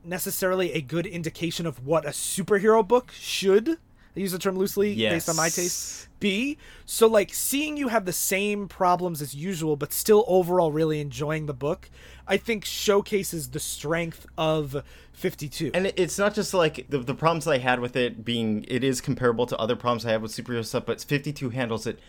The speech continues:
Speaker 2: much better than, like, a lot
Speaker 1: Yeah.
Speaker 2: of other things. Like, it's not nearly as annoying. I don't know if it's 'cause, like, maybe I've been immunized to it by reading so much comic stuff, or that fifty-two was just so,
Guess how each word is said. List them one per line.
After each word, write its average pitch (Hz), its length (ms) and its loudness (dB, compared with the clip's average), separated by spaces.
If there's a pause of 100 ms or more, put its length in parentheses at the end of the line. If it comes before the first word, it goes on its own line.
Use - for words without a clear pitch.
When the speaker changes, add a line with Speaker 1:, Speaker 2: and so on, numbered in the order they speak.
(240)
Speaker 2:
much 110 460 2
better 107 320 2
than, 104 160 -4
like, 95 200 -6
a - 60 -6
lot 98 180 0
Speaker 1:
Yeah. 101 60 2
Speaker 2:
of 95 80 -2
other 101 140 -4
things. 110 180 -4
Like, 110 160 -4
it's 110 120 -6
not 131 180 0
nearly 127 240 0
as 110 100 -2
annoying. 120 320 2
I 117 100 2
don't 170 180 2
know 170 100 6
if 143 80 -2
it's 127 120 -6
'cause, 131 200 2 (280)
like, 120 160 2
maybe 117 300 2
I've 104 140 2
been 107 380 2 (240)
immunized 127 680 2
to 131 160 2
it 120 140 0
by 110 100 6
reading 110 340 0
so 107 140 -6
much - 180 -8
comic 131 320 0
stuff, 117 300 -2
or 110 60 -2
that 110 240 -2
fifty-two 117 500 -4
was 101 220 -6
just 107 260 -8
so, 110 380 0